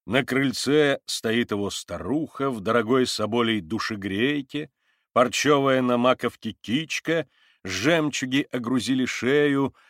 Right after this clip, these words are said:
на руках золотые перстни, на ногах красные сапожки. Перед нею усердные слуги, она бьет их, за чупрун таскает. Говорит старик своей старухе:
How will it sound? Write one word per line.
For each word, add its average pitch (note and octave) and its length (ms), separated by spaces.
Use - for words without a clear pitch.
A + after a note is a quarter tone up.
на B2+ 120
руках C#3 420
золотые A2+ 520
перстни, B2+ 680
на A#2 140
ногах G#2+ 540
красные G2 720
сапожки. - 840
Перед G#2 300
нею C3 320
усердные G#2+ 720
слуги, F2 680
она A2 200
бьет G2 560
их, - 340
за G#2 180
чупрун F#2+ 500
таскает. - 720
Говорит E3+ 500
старик C3+ 420
своей B2+ 360
старухе: A#2+ 800